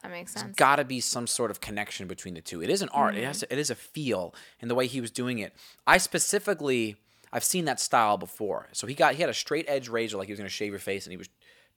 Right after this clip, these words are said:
Speaker 2: chopping my hair like that. He was thinning it and cutting it at the same time.
Speaker 1: Yeah.
Speaker 2: And you've never seen that before?
Speaker 1: No.
Speaker 2: So
Speaker 1: That
Speaker 2: I've
Speaker 1: was
Speaker 2: seen that before, but I've
Speaker 1: crazy.
Speaker 2: never gone to a place that had someone to do that.
Speaker 1: Mm-hmm.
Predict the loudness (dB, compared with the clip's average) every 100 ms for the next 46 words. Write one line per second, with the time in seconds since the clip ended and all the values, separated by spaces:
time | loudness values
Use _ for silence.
0 | _ _ _ -6 -4 -4 -6 -8 -6 -2
1 | -2 -2 -4 -8 -8 -14 -8 -4 -4 -2
2 | 0 0 0 -2 -2 -2 2 2 2 -4
3 | -6 -8 -8 -6 -6 -8 -12 -14 -12 -14
4 | -18 _ 0 0 -2 -4 -6 -4 -2 -2
5 | -4 -6 -6 -6 -6 _ _ _ _ _
6 | _ -20 -18 -16 -12 -10 -8 -4 0 4
7 | 6 6 4 2 0 2 2 4 4 2
8 | 2 2 2 4 6 4 0 -6 -6 0
9 | 0 0 -4 -6 _ _ -8 -2 4 4
10 | 4 0 -2 -4 -4 -4 -4 -6 -8 -8
11 | -10 -16